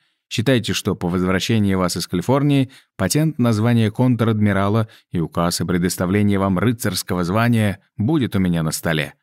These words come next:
"Правильно ли я вас понял, что мне предстоит ещё один поход в Калифорнию?" "Да, всё верно. Правительство Его Величества приняло решение усилить наш флот в колониях.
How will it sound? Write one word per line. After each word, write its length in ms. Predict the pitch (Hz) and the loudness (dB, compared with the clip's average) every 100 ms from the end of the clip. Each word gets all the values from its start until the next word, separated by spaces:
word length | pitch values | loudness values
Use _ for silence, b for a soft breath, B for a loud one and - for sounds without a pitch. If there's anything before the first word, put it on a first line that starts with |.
| _ _ _ - | _ _ _ -2
"Правильно 400 | 156 170 131 113 | 0 4 4 4
ли 160 | 104 | 2
я 140 | 98 92 | 2 0
вас 160 | 90 | -2
понял, 340 | - 123 170 170 | -2 0 0 0
что 220 | - 110 | 0 2
мне 160 | 104 | 2
предстоит 500 | 107 104 - 113 107 | 2 -2 0 0 2
ещё 300 | 110 107 208 | 0 0 0
один 240 | 185 104 92 | 0 2 0
поход 300 | 92 104 87 | -2 -4 -4
в 60 | |
Калифорнию?" 680 | - 110 - 101 85 78 71 - _ _ _ | 0 0 2 0 2 -2 -4 -12 _ _ _
"Да, 320 | - 87 87 82 | -4 -2 -2 -2
всё 240 | - 101 | 0 0
верно. 420 | 98 78 76 - - _ _ | 2 -2 -6 -12 -18 _ _
Правительство 580 | 90 113 127 95 - 87 | 0 0 0 -4 -4 -2
Его 200 | 85 92 | -2 0
Величества 540 | 104 110 98 - 95 | 0 0 -2 -4 -4
приняло 400 | - 110 127 110 | 0 2 2 2
решение 540 | 101 90 95 95 92 92 | 0 -2 -2 0 0 0
усилить 420 | 90 151 117 90 | 0 2 0 0
наш 220 | 87 - | -4 -4
флот 260 | - 85 80 | -4 -4 -4
в 80 | |
колониях. 600 | - 90 85 80 76 - | -4 -2 -2 -2 -4 -6